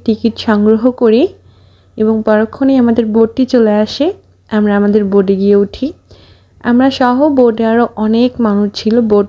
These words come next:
পুরাই ফুল ছিল। হাতির ঝিলের চারিপাশে যে লাইটগুলো, এর মৃদু আলোটা করে আমার ভীষণ রকমের ভালো লাগে।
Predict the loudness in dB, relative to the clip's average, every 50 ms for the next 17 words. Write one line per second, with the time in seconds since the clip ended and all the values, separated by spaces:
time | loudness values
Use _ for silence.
0 | -6 _ -8 -2 0 2 2 2 0 -2 -2 0 2 2 2 0 -2 -2 -2 -2
1 | -2 -4 -4 -6 -8 _ _ -14 -14 _ _ _ _ _ _ -8 -4 -2 -2 -2
2 | 0 0 0 0 0 0 0 2 2 2 2 0 -2 -4 -2 0 2 2 2 0
3 | 0 -4 -4 -2 -2 0 2 2 0 0 0 0 0 0 0 -2 -2 -2 0 0
4 | 0 0 -2 -6 _ -4 -4 -2 0 2 2 2 2 2 2 2 2 2 0 0
5 | 0 -2 -6 -2 -2 -2 0 0 0 0 -2 -2 -2 -4 -4 -2 -2 -2 0 0
6 | 0 0 0 -2 -2 0 0 0 2 2 2 2 2 2 2 0 0 -2